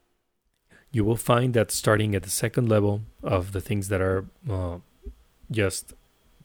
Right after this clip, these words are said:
plain uncomfortable, you will find that it is challenging. Those things are challenging. Just accepting them is a challenge.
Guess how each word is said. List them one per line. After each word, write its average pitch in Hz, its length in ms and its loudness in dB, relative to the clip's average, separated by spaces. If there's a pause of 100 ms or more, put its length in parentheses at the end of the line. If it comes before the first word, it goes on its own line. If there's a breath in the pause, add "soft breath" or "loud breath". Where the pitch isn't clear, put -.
(120)
plain 101 420 0 (380)
uncomfortable, 98 720 -2 (880 loud breath)
you 107 140 0
will 120 120 4
find 131 380 0
that 113 120 2
it 120 120 -2
is 120 160 -4
challenging. 104 640 2 (420)
Those 113 420 2
things 107 340 2
are 113 60 4
challenging. 107 680 0
Just 110 300 0
accepting 139 520 4
them 135 300 2 (480)
is - 160 -2
a - 60 -12
challenge. 107 600 -4